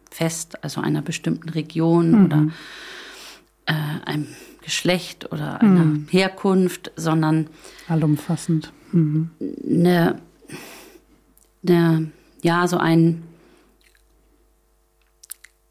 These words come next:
Speaker 1: ist die Welt aus den Fugen geraten
Speaker 2: Mhm.
Speaker 1: und, äh, was ist der Beitrag eigentlich, äh,
Speaker 2: Mhm.
Speaker 1: von, von einer jeden Gesellschaft,
Speaker 2: Mhm.
Speaker 1: sie wieder einzu-,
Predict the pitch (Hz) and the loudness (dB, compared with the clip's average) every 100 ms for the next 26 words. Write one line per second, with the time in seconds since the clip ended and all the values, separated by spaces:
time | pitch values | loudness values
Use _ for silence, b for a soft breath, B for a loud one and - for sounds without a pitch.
0 | _ - - 175 175 175 165 - 175 - | _ -6 -2 0 0 0 -4 0 -2 2
1 | 233 240 202 175 156 170 190 202 190 190 | 4 4 4 2 2 0 2 4 4 4
2 | 170 160 190 180 170 - - - - - | 2 2 4 4 2 -10 -14 -10 -10 -10
3 | 180 - - 52 - 170 - - _ 170 | -10 -10 -10 -4 -2 -2 -6 -12 _ -4
4 | 190 - _ 175 165 165 170 175 165 - | -4 -6 _ 0 2 0 0 -4 -6 -2
5 | 160 170 165 170 165 - 180 170 156 165 | 0 0 -2 -2 -2 2 4 4 0 2
6 | 165 - - 160 - 156 156 165 - - | 0 0 -2 0 2 2 2 -2 -4 -8
7 | 170 180 170 165 156 156 156 - 151 - | -2 2 4 2 2 2 2 0 -4 -8
8 | - B B B B B B B B - | -18 B B B B B B B B 4
9 | 156 127 135 160 180 175 165 143 156 185 | 4 4 0 2 2 4 2 0 2 2
10 | 180 - 180 151 143 139 | 2 0 0 2 2 0